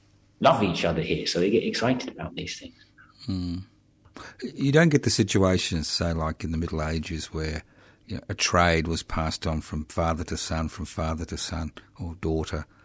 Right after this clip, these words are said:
Speaker 2: and it just stayed in that family and everybody else was excluded from acquiring those skills?
Speaker 1: Yeah, we're getting close to, um,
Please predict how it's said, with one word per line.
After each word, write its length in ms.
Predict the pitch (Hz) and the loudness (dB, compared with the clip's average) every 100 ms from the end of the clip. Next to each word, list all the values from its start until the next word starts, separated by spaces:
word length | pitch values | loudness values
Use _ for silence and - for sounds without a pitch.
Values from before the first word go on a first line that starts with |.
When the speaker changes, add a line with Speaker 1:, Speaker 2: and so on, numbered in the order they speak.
| _ - | _ -8
Speaker 2:
and 120 | 87 | -6
it 100 | 80 | -6
just 160 | - | -8
stayed 300 | - 85 82 | -2 0 0
in 80 | 80 | 0
that 180 | 78 76 | -2 -4
family 380 | - 82 87 90 | -4 -2 2 0
and 100 | 85 | 0
everybody 380 | 87 87 82 80 | -2 -2 -2 -2
else 240 | 78 - | -6 -8
was 120 | 80 | -8
excluded 640 | 85 - - - 90 95 101 | -6 -6 -4 0 2 2 -2
from 400 | - 85 78 - - | -4 -6 -6 -10 -14
acquiring 500 | - - 85 87 87 | -12 -6 -2 -2 0
those 220 | 90 85 | -2 -2
skills? 640 | - 107 117 - - - - _ _ _ _ _ _ _ _ _ _ _ _ _ _ _ - - - | -4 0 0 -2 -10 -16 -20 _ _ _ _ _ _ _ _ _ _ _ _ _ _ _ -14 -14 0
Speaker 1:
Yeah, 300 | 92 98 92 | 6 8 8
we're 160 | 85 92 | 6 6
getting 460 | 110 107 104 98 - | 6 6 6 4 4
close 520 | 110 104 98 - - - | 6 8 6 2 0 4
to, 380 | 101 98 98 | 6 8 8
um, 720 | 90 95 92 92 92 92 - | 6 4 4 4 4 2 0